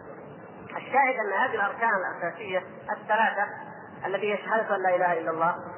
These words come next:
وأن محمدا رسول الله، الركن الأول، وإقام الصلاة وإيتاء الزكاة، هذه هي الأركان التي، آه، ورد النص صريحاً في المقاتلة عليها، لأنها هي التي تعطي الطابع العام، تعطي، آه، صفة الإسلام للمجتمع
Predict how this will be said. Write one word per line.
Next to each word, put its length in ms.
وأن 200
محمدا 320
رسول 340
الله، 180
الركن 200
الأول، 300
وإقام 440
الصلاة 400
وإيتاء 460
الزكاة، 460
هذه 360
هي 200
الأركان 520
التي، 360
آه، 180
ورد 180
النص 460
صريحاً 300
في 100
المقاتلة 640
عليها، 400
لأنها 600
هي 260
التي 280
تعطي 480
الطابع 500
العام، 280
تعطي، 420
آه، 160
صفة 340
الإسلام 460
للمجتمع 720